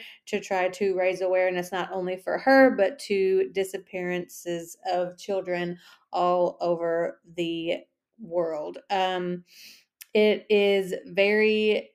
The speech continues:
nice to see, even in the wake of such tragedy, that they are still keeping her name alive and keeping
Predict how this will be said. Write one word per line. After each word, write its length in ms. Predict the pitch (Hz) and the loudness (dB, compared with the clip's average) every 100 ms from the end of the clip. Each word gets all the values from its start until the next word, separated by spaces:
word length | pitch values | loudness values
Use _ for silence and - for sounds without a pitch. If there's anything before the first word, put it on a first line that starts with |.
| _ | _
nice 500 | 196 202 233 277 - | -2 2 4 2 -2
to 180 | 269 269 | 0 0
see, 480 | - 269 269 262 254 | 2 4 6 4 2
even 400 | 220 214 220 208 | 0 0 0 0
in 140 | 202 | 0
the 140 | 190 | 0
wake 280 | 175 175 180 | 2 4 2
of 160 | 180 180 | -2 -4
such 300 | 190 170 - | -2 -2 -4
tragedy, 680 | 202 180 175 175 185 180 175 | -2 0 -2 -4 -2 -2 -2
that 220 | 175 170 | -6 -2
they 380 | 180 175 170 170 - | 0 2 0 -6 -4
are 460 | 180 175 170 170 - | -2 0 0 -4 -6
still 440 | - - 180 165 | -14 -6 -2 -2
keeping 360 | 165 247 262 269 | -4 -6 -2 -2
her 120 | 269 | -2
name 240 | 240 220 220 | -2 -2 -2
alive 480 | 208 196 190 190 180 | -4 -4 -2 -2 -4
and 260 | 180 180 | -6 -6
keeping 600 | 180 196 185 185 180 180 | -8 -12 -10 -8 -6 -8